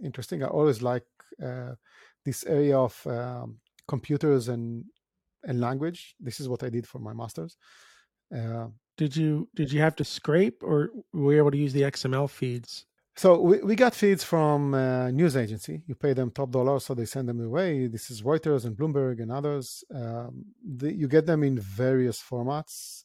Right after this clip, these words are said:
Speaker 1: and sometimes also from online scraping. But, uh, for me, it's also was interesting because it's another world, uh, of,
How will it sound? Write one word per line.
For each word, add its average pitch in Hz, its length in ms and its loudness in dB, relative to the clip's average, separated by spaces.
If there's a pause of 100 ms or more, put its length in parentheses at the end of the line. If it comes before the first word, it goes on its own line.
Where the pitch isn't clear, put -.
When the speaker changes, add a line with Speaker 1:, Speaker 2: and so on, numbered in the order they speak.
(120)
Speaker 1:
and 127 240 -6
sometimes 143 1080 -2
also 139 240 -6
from 131 240 -6
online 131 360 0
scraping. 127 600 -8 (260)
But, 131 380 0 (360)
uh, 127 300 -8 (120)
for - 160 -6
me, 175 100 4
it's 165 120 0
also 170 320 2
was 131 220 2
interesting 147 400 -6
because 120 360 -6 (480)
it's - 100 -8
another 147 240 6
world, 123 400 2
uh, 117 400 -14
of, - 80 -20